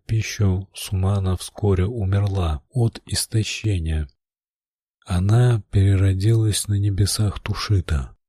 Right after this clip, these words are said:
в одной из самых высоких божественных сфер мира страстей. Там ей предстояло очиститься от оставшейся привязанности к людям,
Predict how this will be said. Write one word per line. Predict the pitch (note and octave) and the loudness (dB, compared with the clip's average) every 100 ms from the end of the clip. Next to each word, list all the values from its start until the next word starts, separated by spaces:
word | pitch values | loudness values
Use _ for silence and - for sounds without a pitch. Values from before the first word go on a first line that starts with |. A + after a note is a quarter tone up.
| _ _ _ - | _ _ _ -6
в | F#2+ | 0
одной | G2 E2+ G2 G#2 G2+ | 0 0 0 2 0
из | F2+ | -2
самых | - A2 G2+ G2+ - | -2 -2 0 -2 -4
высоких | G2 F#2+ - - G#2+ - G2 - - - | -4 -4 -2 -2 -2 0 -4 -4 -12 -2
божественных | G2+ F#2 G#2 - - F#2 F2+ - | 2 4 2 0 -2 -2 -2 -4
сфер | - - G#2+ F#2+ | -8 0 0 0
мира | F#2+ G2 F#2+ | 0 0 0
страстей. | E2+ - G2 E2 - - E2+ C#2+ _ _ _ _ _ _ _ _ _ _ | -2 -2 -2 -2 -6 -6 -4 -6 _ _ _ _ _ _ _ _ _ _
Там | A2 A2 G#2 | 0 2 2
ей | F#2+ F#2 F#2+ F2+ | 0 2 2 0
предстояло | - E2 - - - F2+ F2+ E2+ E2+ D#2+ F#2+ | 0 -2 -2 -4 -2 -2 -2 -4 -4 -4 -4
очиститься | F#2+ - - G2+ - G2 - - F2+ E2+ E2 | -8 -8 -6 -6 -4 -6 -6 -4 -4 -4 -4
от | - | -4
оставшейся | E2+ - - G2+ F2+ - E2+ - F#2+ | -6 -4 -2 -2 -2 -4 -4 -4 -4
привязанности | F2 F2 F2+ F2+ E2+ E2+ E2 - - | -2 0 0 0 -2 -4 -6 -6 -8
к | - F#2+ | -6 -2
людям, | G2 E2+ D#2+ D2 | 0 0 -2 -6